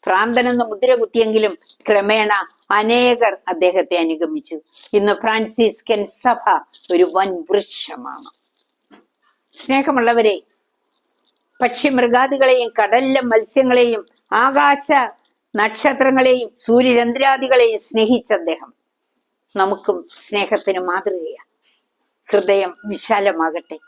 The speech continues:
ദൈവത്തിന്റെ അനുഗ്രഹം എല്ലാവർക്കും ലഭിക്കാൻ ദൈവൈക്യ ജീവിതം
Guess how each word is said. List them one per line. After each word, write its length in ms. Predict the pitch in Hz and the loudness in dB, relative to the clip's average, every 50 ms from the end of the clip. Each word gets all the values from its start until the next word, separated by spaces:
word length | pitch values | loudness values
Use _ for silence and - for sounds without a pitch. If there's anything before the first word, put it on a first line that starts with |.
| _ _ _ _ _ _ _ _ _ - | _ _ _ _ _ _ _ _ _ 0
ദൈവത്തിന്റെ 460 | 202 214 233 247 240 254 240 247 254 | 2 2 4 2 2 0 0 2 2
അനുഗ്രഹം 540 | 254 254 277 247 285 269 269 262 247 - - - | 2 2 0 0 0 0 0 -2 -2 -4 -2 -2
എല്ലാവർക്കും 560 | 208 196 214 247 233 220 220 208 - 208 185 | 0 0 2 0 0 0 -2 -2 -2 -2 0
ലഭിക്കാൻ 640 | 180 190 190 233 220 - - 214 180 156 131 - _ _ _ _ _ _ _ _ _ _ _ _ _ - | 0 -2 -2 -2 -4 -4 -4 -4 -4 -4 -6 -12 _ _ _ _ _ _ _ _ _ _ _ _ _ -2
ദൈവൈക്യ 720 | 185 196 208 226 220 196 220 226 240 233 240 - - 247 226 | 2 2 2 2 2 2 2 2 2 2 -2 -2 0 0 0
ജീവിതം 680 | - - - - 208 240 196 208 185 - - 143 - | 0 -2 -6 -4 -2 0 0 0 -2 -4 -6 -12 -14